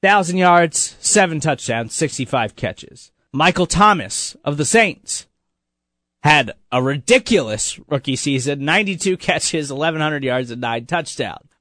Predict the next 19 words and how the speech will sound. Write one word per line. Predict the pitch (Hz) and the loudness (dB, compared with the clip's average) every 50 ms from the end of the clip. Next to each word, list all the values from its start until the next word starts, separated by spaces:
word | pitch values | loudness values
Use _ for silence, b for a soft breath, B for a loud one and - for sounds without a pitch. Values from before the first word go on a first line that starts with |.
| _ _ | _ _
Mike | - 139 147 143 - | 0 0 0 2 2
Evans, | 214 220 202 143 120 104 - - - - - - _ _ _ _ B 156 B B B B B - | 2 2 2 0 -2 -8 -10 -10 -12 -12 -14 -14 _ _ _ _ B -20 B B B B B 0
thousand | 170 170 180 180 165 175 190 | 2 4 4 4 2 2 2
yards, | 190 185 165 135 101 104 - - - - _ _ | 4 4 4 2 0 -6 -12 -12 -14 -14 _ _
twelve | - - - 247 302 277 202 135 | -6 2 4 6 6 6 4 2
touchdowns. | - - 151 120 - - - - - - 147 - _ _ _ - | -2 -4 -4 -4 -4 -6 -14 -14 -16 -18 -20 -20 _ _ _ -2
Odell | 151 185 202 214 202 202 165 | 0 0 0 2 0 0 0
Beckham, | 151 202 196 190 - 196 190 190 180 _ _ _ _ _ _ - | 0 -2 -2 -2 -2 -4 -4 -4 -8 _ _ _ _ _ _ -2
the | 185 240 240 | 0 0 2
most | 233 226 220 175 - - - | 4 4 2 2 0 -4 -4
ridiculous | 165 147 127 156 151 - - 151 127 104 110 113 - - | -2 0 0 0 -2 0 0 -2 -2 -2 -4 -6 -4 -6
rookie | 123 113 - 123 120 | -6 -6 -4 -6 -6
season, | 110 - 123 135 143 139 180 185 160 | -4 -4 -4 -4 -2 -2 -4 -4 0
thirteen | - 220 233 226 226 - 202 208 214 | 2 2 2 2 2 -2 -4 -4 -2
hundred | 190 175 175 165 151 143 131 | -2 -2 -4 -4 -4 -4 -4
yards | 131 127 123 120 117 - - | -2 -2 -2 -2 -4 -6 -6
and | 131 127 | -6 -6
twelve | - - 160 151 143 127 - | -4 -2 -2 -2 -2 -4 -4
touchdowns. | - 151 127 - - - - - - | -6 -6 -6 -6 -12 -18 -18 -18 -20